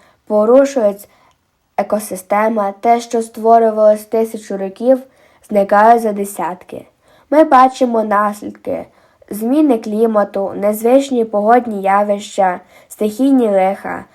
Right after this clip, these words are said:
Це вже не просто екологічна система, це загроза нашому майбутньому. Цінувати природу — це не просто гарні слова, це дії, і не обов'язково бути екологом, щоб змінити ситуацію.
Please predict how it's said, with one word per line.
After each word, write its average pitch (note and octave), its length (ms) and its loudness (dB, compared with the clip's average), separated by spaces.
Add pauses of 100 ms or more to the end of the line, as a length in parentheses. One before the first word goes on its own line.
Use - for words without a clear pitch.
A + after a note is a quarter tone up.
(140)
Це A3 120 0
вже A#3 180 2
не A#3 120 0
просто C4+ 480 0 (120)
екологічна G#3 1000 2
система, F#3+ 640 -6 (840)
це A3+ 100 -6
загроза A3 520 2
нашому G3 440 -6
майбутньому. F#3+ 640 -6 (500)
Цінувати A3 600 2
природу — B3 640 2 (260)
це G#3+ 120 -8
не G#3 120 2
просто A#3 420 2
гарні G3+ 400 -2
слова, F#3+ 500 -6 (400)
це A3+ 180 2
дії, A3 540 -4
і G3+ 40 -6
не G#3+ 180 0
обов'язково A3+ 640 2
бути C4 380 2
екологом, A3+ 760 2
щоб - 160 -10
змінити G#3 440 -8
ситуацію. - 680 -8